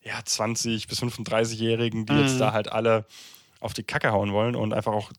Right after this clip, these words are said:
Speaker 1: das Leben genießen und einfach mal Spaß haben. Einfach mal was trinken gehen, feiern. Und ich meine, die Clubs haben normal offen. Und man f-, versucht jetzt wieder diese, ja, Verluste aus dem letzten Halbjahr und, und der Sommer, der auch ein bisschen auch
Speaker 2: Ja,
Speaker 1: davon
Speaker 2: klar, ja.
Speaker 1: beschnitten wurde, um das jetzt irgendwie wettzumachen.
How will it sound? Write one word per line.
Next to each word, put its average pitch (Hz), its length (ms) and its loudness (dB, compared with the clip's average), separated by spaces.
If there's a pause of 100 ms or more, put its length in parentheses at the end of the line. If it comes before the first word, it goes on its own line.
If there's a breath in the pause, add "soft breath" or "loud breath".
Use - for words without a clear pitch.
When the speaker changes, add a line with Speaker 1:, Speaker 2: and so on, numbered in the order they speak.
Speaker 1:
das - 160 -4
Leben 127 220 0
genießen 175 340 -2
und 151 80 -2
einfach 147 220 -4
mal 151 200 -2
Spaß 220 340 -2
haben. 104 140 -4
Einfach 107 180 -6
mal 110 100 -6
was 104 120 -8
trinken 131 280 -4
gehen, 120 300 2
feiern. 123 340 6
Und 113 80 2
ich 107 80 -2
meine, 117 140 0
die - 60 -12
Clubs 143 220 2
haben 135 140 6
normal 131 260 8
offen. 127 480 2 (880)
Und 117 80 -6
man 110 140 2
f-, - 160 -12 (160)
versucht 127 320 -4
jetzt 117 160 -6
wieder 117 120 0
diese, 104 360 -4 (680 soft breath)
ja, 117 120 -6
Verluste 110 540 0
aus 104 160 0
dem 101 340 -4
letzten 107 560 -2
Halbjahr 98 480 -2
und, 101 180 -8
und 110 140 -4
der 107 60 4
Sommer, 117 280 8
der 107 80 6
auch 98 80 2
ein - 60 -14
bisschen - 220 2
auch 107 140 -4
Speaker 2:
Ja, 110 80 0
Speaker 1:
davon 113 180 2
Speaker 2:
klar, 107 680 0
ja. 107 260 -4
Speaker 1:
beschnitten 123 400 -6
wurde, 107 120 0
um 113 80 0
das 110 120 2
jetzt 110 120 -4
irgendwie 120 300 -2
wettzumachen. 95 600 -2